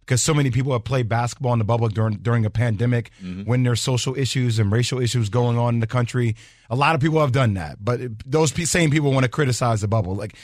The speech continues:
Speaker 1: look, a champ-, everybody's playing conditions were the same. Were they
Speaker 2: Exactly.
Speaker 1: different than what they were throughout a regular season?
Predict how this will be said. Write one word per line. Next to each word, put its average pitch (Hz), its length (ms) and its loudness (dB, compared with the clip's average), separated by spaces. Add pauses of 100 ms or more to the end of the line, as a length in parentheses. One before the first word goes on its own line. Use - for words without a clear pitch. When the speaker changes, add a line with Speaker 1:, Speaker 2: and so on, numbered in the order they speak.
(340)
Speaker 1:
look, 139 140 -2
a 143 40 2
champ-, 180 320 0 (240)
everybody's 185 560 2
playing 175 340 0
conditions 143 440 2
were 120 160 2
the 110 100 0
same. 104 360 -4 (380)
Were 127 280 2
they 165 120 2
Speaker 2:
Exactly. 139 140 2
Speaker 1:
different 175 400 0
than 147 160 0
what 156 200 0
they 165 160 0
were 151 460 -2 (540)
throughout 151 380 2
a 135 60 0
regular 143 520 2 (100)
season? 196 640 -2